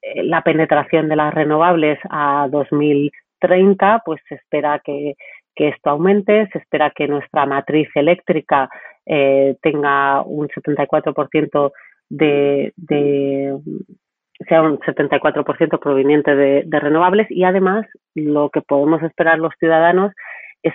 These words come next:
que haya una revisión de nuestros compromisos de reducción de emisiones, porque ahora mismo y desde dos mil veintidós se están llevando a cabo los trabajos técnicos para la revisión del Plan Nacional Integrado de Energía y Clima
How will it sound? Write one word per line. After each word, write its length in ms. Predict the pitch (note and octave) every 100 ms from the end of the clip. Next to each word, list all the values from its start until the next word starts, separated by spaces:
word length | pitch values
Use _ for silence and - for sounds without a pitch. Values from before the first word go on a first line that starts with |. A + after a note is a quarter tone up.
| -
que 80 | E3
haya 260 | D#3+ F3+ -
una 280 | F3+ F3 E3+
revisión 760 | D#3+ D#3 D3 C#3 - G#3 G#3
de 100 | D#3+
nuestros 340 | D3 C3+ D#3 -
compromisos 800 | D3 C#3 - C#3+ D#3+ - D3+ C#3+ _ - _ _ -
de 400 | D3 D3 C#3+ C#3+
reducción 540 | D3+ D3 - D#3 D3
de 60 | C#3+
emisiones, 540 | C#3+ - G#3+ F#3+ D3 -
porque 280 | C#3+ -
ahora 240 | D3 D3+ D#3+
mismo 480 | F#3 F3+ F#3+ A3+ -
y 80 | C#3+
desde 340 | C#3+ D3 C#3+
dos 200 | C#3+ C3+
mil 220 | D3+ D3+
veintidós 480 | D3+ D3 D#3+ F3+ G3
se 80 | -
están 180 | - D3+
llevando 260 | D#3 D#3 D#3
a 40 |
cabo 340 | E3 E3 F3+
los 220 | F3 D3+ -
trabajos 380 | D3+ D3+ E3 -
técnicos 500 | F3+ E3+ F3 - F#3+ - _ - -
para 180 | F3 E3
la 140 | D3+
revisión 400 | C#3+ C#3 - D#3
del 120 | D#3 -
Plan 200 | D3+ D3+
Nacional 560 | C#3+ D3+ D#3 D#3 D#3 _ _ _ _ _
Integrado 640 | F3+ E3 D#3 D#3+ E3 D#3
de 300 | C3+ C#3 C#3 -
Energía 680 | D3 C#3+ C3 - D#3 D3 D3
y 100 | D3
Clima 480 | F#3+ G3+ G3+ A#3+